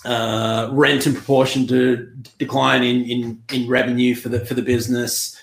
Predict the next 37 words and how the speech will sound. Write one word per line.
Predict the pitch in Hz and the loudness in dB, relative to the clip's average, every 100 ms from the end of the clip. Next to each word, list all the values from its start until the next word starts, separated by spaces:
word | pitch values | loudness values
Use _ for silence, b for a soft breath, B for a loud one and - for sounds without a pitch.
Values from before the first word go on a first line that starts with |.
| B | B
Fifty | 151 - 123 | -2 0 -4
percent | 110 127 | -2 -2
of | 123 | -2
it | 113 | -2
has | 120 - | -4 -4
to | |
be | 123 | -4
waived, | 110 113 117 117 117 110 | 0 2 2 2 -2 -6
fifty | - 127 120 | -10 -8 -6
percent | 110 - 117 113 | -6 -4 -4 -6
deferred, | 113 - 117 107 113 113 110 107 - B B B - | -8 -8 -4 -2 0 0 -2 -4 -16 B B B -4
and | 117 117 | -2 0
a | 110 | 4
whole | 143 127 | 6 8
lot | 120 | 6
of | 117 | 6
number | 117 113 107 | 4 2 0
of | - - | -4 -4
other | 110 113 | 0 0
things. | 113 113 107 - B B B | -2 -6 -6 -10 B B B
It | 123 | 2
really | 139 151 151 143 | 6 8 8 6
needs | 143 135 | 4 2
to | 135 | 0
be | 123 123 120 117 110 113 | 4 6 6 4 0 -2
a, | 117 113 110 110 113 _ _ _ _ - | 0 2 2 -2 -8 _ _ _ _ -8
applied | 131 143 139 | 2 4 4
on | 127 | 2
a | |
case-by-case | - 165 165 135 143 123 - | 2 2 4 2 4 0 2
basis, | 120 123 120 127 - | 0 0 0 -2 0
open, | 151 165 160 151 | 6 6 6 4
transparent | - 139 127 151 143 - | 2 0 4 2 2 -2
communication | 131 123 127 120 117 120 | -2 -2 -2 -4 -4 -10
with | 107 | -6
both | 120 117 - | -6 -6 -4
parties. | 117 120 165 247 - | -4 0 -2 -4 -8